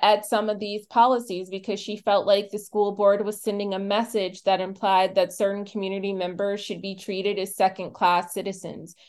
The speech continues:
So that really got her, um, involved and motivated to start <laughs> participating in activism, to start fighting against this school district, um, whether that meant, uh,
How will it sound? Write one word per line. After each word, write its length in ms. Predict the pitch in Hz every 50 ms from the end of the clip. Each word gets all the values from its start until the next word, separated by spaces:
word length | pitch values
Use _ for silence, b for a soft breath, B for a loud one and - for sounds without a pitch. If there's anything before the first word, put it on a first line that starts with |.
| b b b
So 200 | - 226 214 196
that 320 | 214 214 240 262 - 190
really 280 | 196 226 220 226 220 185 -
got 300 | 214 196 202 202 214 202
her, 440 | 214 196 202 202 196 196 196 196 - _ _ _ _ _ _ -
um, 460 | 196 196 190 185 180 180 175 - - - -
involved 800 | - 185 185 185 185 226 226 233 240 233 233 240 233 220 220 - -
and 240 | 190 185 185 190 196
motivated 920 | 196 220 233 226 226 220 190 214 208 202 196 202 196 196 196 190 208 - _ _ _ _ _ _ -
to 420 | - 226 208 196 196 190 190 - - _ _ _ -
start 600 | - - - 202 185 180 190 196 185 - - -
<laughs> 20 |
participating 800 | - 240 214 226 - 269 240 240 - 214 - - 208 214 208 208 208
in 120 | 196 196
activism, 760 | 185 - 190 196 226 233 - 226 208 196 185 185 196 190 202
to 120 | - 214
start 320 | 202 - 208 202 190 196 -
fighting 380 | - 214 214 240 226 220 214
against 340 | 208 196 - 202 202 220 208
this 220 | - 180 180 180 -
school 240 | _ 180 180 180
district, 600 | 170 170 170 190 185 - 190 190 185 214 - - - _ _ _ _ _ _
um, 460 | - 180 185 190 185 180 180 185 190 - _ _
whether 280 | - 208 202 202 202
that 240 | 196 202 202 190 185
meant, 360 | 208 202 196 190 180 185 - -
uh, 100 | - 123